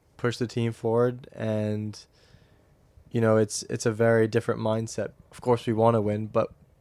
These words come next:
realistically, we have to just go out and maximize the performance of the car, and whatever that is, it is. So that's the difference. Whereas in F two and F three, you know, you go out to win every single weekend. But I, I think in terms of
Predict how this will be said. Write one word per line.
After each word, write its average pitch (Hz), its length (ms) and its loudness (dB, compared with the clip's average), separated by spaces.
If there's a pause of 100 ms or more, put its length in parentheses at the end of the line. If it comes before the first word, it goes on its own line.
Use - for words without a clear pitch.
(160)
realistically, 110 680 -2
we 104 140 -2
have 104 160 -4
to 110 280 -2 (200)
just 123 200 -2
go 113 140 6
out 107 180 4
and 110 100 -2
maximize 110 480 -2
the 110 80 -2
performance 110 440 -6
of - 80 -6
the 110 60 -2
car, 113 260 2
and 101 100 -4
whatever 104 280 -4
that 101 160 -4
is, 104 180 -4
it 101 80 -4
is. 110 320 2 (640)
So - 120 0
that's 139 280 4
the 127 80 -2
difference. 107 440 -4
Whereas 110 220 2
in 113 80 -2
F - 160 -4
two 110 160 -6
and 107 100 -6
F 104 120 -12
three, 107 260 -4
you 101 120 -8
know, 104 60 -6
you 104 220 -4
go 110 80 2
out 104 140 -4
to 110 100 -10
win 104 180 -4
every 101 180 -10
single 104 280 -8
weekend. 107 400 -10 (680)
But 131 300 4
I, 127 80 2
I 127 60 0
think - 380 -6 (120)
in 131 140 -4
terms 139 320 -2
of 135 260 -12